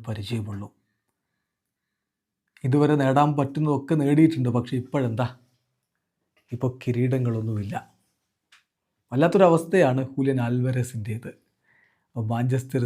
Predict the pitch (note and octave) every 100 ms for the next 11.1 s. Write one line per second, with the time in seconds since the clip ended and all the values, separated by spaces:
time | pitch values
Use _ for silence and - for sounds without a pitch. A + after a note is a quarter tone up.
0 | A2+ A#2+ B2 A#2 - A#2+ G#2 - _ _
1 | _ _ B2 B2+ D3+ C3+ C3 C#3+ C3+ C3
2 | B2 B2+ B2 A#2 - A#2+ C3+ B2 B2 B2
3 | A#2+ A#2+ A#2+ A#2 A2 C3 A2+ B2 A2 -
4 | _ _ _ _ B2+ - D3+ B2+ E3 E3
5 | C#3+ C#3+ C3+ C3+ C3 B2+ C3 A#2 C3 B2
6 | G#2 - _ _ - A#2 A#2+ C3 A#2+ A#2
7 | A#2 A#2 G2+ A2+ - _ _ _ _ _
8 | _ - B2 B2 C3 B2+ C3+ C3 B2 B2+
9 | B2+ A#2+ A#2 C3 C3+ A#2+ B2+ - B2 A#2+
10 | A#2+ A2+ A2+ A#2 - A2 A2+ A#2+ A#2 A2+